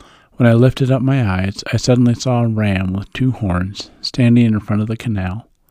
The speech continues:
Both horns were high, but one was higher than the other. The higher one came up to the other one. I saw the ram go, going west, north, and south. No animal could resist the ram.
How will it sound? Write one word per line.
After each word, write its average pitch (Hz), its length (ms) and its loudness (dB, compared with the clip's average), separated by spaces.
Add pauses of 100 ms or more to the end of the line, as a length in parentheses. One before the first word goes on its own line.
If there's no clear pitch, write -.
(420)
Both - 240 2
horns 117 360 -2
were 127 120 -2
high, 90 500 -6 (240)
but 113 100 -4
one 110 240 2
was 107 140 -4
higher 113 340 -2
than 110 220 -2
the 117 120 -4
other. 98 360 -6 (800)
The 117 100 0
higher 123 320 2
one 123 220 2
came 110 260 -2
up 110 160 -2 (1500)
to - 100 -6
the 123 200 0
other 101 200 0
one. 92 560 -4 (360)
I 113 100 0
saw 120 300 2
the 120 100 2
ram 110 320 2
go, 117 380 0 (320)
going 104 300 2
west, 120 360 -4 (100)
north, 107 360 -4
and 117 120 -2
south. 82 460 -8 (840)
No 117 200 2
animal 123 420 2
could 120 200 -2
resist 107 400 -4
the 95 80 -4
ram. 87 440 -6